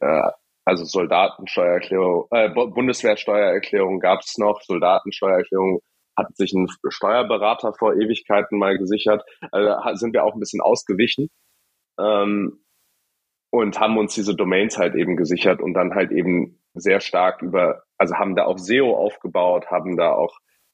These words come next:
äh, eben über Google AdWords halt eben damit, äh, damit Werbung gemacht.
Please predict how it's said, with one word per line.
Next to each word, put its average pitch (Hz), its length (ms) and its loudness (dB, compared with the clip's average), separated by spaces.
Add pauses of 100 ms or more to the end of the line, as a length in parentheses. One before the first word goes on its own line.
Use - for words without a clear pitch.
(140)
äh, 85 240 2 (100)
eben 87 200 0
über 87 240 2
Google 95 340 -2
AdWords 101 600 0
halt - 220 2
eben 85 400 0 (280)
damit, 87 480 0
äh, 82 420 0
damit 87 320 0
Werbung 92 320 2
gemacht. 76 340 -2